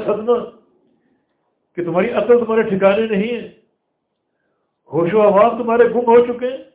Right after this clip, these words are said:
سنو، اب جنت واحدۃ ہی، کیا وہاں ایک جنت ہے؟ نہیں، انہا جنات کثیرہ، جنتیں بہت سی ہیں۔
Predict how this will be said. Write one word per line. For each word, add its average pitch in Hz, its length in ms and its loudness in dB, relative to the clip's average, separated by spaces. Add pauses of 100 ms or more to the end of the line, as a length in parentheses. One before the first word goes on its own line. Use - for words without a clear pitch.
(1300)
سنو، 196 520 -4
اب 156 340 0
جنت 175 440 -4
واحدۃ 170 680 0
ہی، 160 260 -4 (1200)
کیا 151 120 -2
وہاں 170 320 -2
ایک - 320 0
جنت 208 340 -2
ہے؟ 233 240 -2 (1000)
نہیں، 147 520 -10
انہا 160 480 -4
جنات 143 400 -4 (180)
کثیرہ، 160 480 -2 (1300)
جنتیں 131 500 -6
بہت - 360 2
سی 349 60 4
ہیں۔ - 280 0